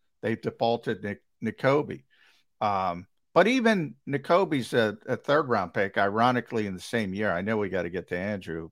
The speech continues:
who's in the green room. Hi, Andrew, uh, if he's paying attention. Um, but, um, even Reed Blankenship, they're defaulting to, undrafted kid. With Jurgens, they're like,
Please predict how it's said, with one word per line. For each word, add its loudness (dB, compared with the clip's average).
who's -10
in -6
the -6
green -4
room. -8
Hi, 4
Andrew, -6
uh, 0
if -14
he's -10
paying -4
attention. -6
Um, 4
but, 12
um, 8
even 2
Reed 4
Blankenship, 2
they're 6
defaulting 4
to, -10
undrafted 4
kid. -8
With 2
Jurgens, 8
they're 6
like, 8